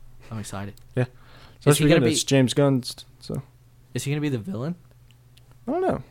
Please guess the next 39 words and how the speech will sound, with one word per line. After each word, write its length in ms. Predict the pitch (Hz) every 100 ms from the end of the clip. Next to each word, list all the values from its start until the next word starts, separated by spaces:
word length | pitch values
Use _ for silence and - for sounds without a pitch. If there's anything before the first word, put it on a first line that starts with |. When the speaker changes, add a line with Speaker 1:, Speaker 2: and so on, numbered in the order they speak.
| -
Speaker 1:
Or 140 | 120
is 80 | 110
he 100 | 131
just 180 | 120 120
kinda 180 | - 123
like 220 | 104 98 -
a 200 | 104 95 - _ -
Deathstroke 560 | 120 120 - - 92 -
type 300 | 92 87 98
where 100 | 107
he's 180 | 110
just 180 | 117 -
kind 140 | - 104
of 60 |
in 120 | 104
between? 500 | 101 - 110 104 101 - - - - - - - - -
Speaker 2:
Yeah, 160 | - 143
I 20 |
don't 80 | 147
know. 160 | 160 139 - -
I 60 |
don't 160 | 220 214
really 220 | 185 180
see 260 | - 175 165
him 180 | 151 123
being 380 | 127 156 175
in 160 | 170 170
the 260 | 165 160 156 -
Suicide 460 | - 175 170 190 180
Squad. 340 | - 190 196 - - - -
Speaker 1:
No. 260 | 131 131 85 - - - -
Speaker 2:
I 40 |
think 160 | 165 139
he's 100 | -
too 180 | 160
good 320 | 151 147 165 165
Speaker 1:
No. 160 | 117 110 -
Speaker 2:
of 140 | 127 117
a 220 | 117 113